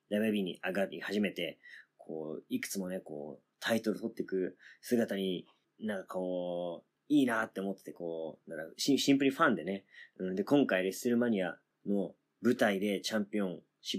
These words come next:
ップに挑めてると。で、これもね、えー、エリミネーションチェンバーを制してのアスカ。そして、今回がこのフェイスペイントパターンのね、アスカになりましたけど、結構アメリカでは普通の顔の方がいいって、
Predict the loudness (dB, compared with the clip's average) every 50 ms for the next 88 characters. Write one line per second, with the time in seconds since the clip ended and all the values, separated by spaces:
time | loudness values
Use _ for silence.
0 | -6 _ -6 -6 -6 -8 _ _ _ 4 6 6 6 6 4 4 2 2 0 -4
1 | -4 -6 -8 -8 -10 -14 -14 -14 -14 -6 -4 0 2 4 4 6 6 4 2 0
2 | -2 -2 0 0 2 2 0 -2 -4 -6 -8 -12 _ _ 2 4 4 6 4 2
3 | 0 0 0 2 0 2 2 2 2 4 4 4 4 4 2 0 -4 -8 -10 -8
4 | -2 0 0 0 0 -2 -4 -4 -4 -4 -6 -8 _ _ _ _ _ -10 -8 -8
5 | -6 -6 -6 -6 -8 _ -8 -4 -2 0 2 4 4 4 4 2 -4 -18 -20 -20
6 | _ _ _ 6 6 6 8 6 4 2 0 -2 -4 -6 -6 -8 -8 -12 _ _
7 | _ _ _ _ 4 6 6 6 6 4 2 2 2 2 4 4 4 4 4 2
8 | -4 -6 0 4 4 4 4 4 0 -4 -8 -8 -6 -6 -6 -6 -4 -6 -6 -4
9 | -2 0 0 0 0 -2 -4 -8 -8 -8 -8 -10 -12 -16 -18 -18 -16 -8 -6 -2
10 | 2 4 4 6 6 4 4 4 4 6 6 4 2 0 -2 0 2 2 2 0
11 | -2 -6 _ -4 -2 0 0 2 2 2 2 0 0 -2 -4 -2 -2 -2 -2 -2
12 | -4 _ _ -8 -8 -6 -6 -6 -6 -8 -10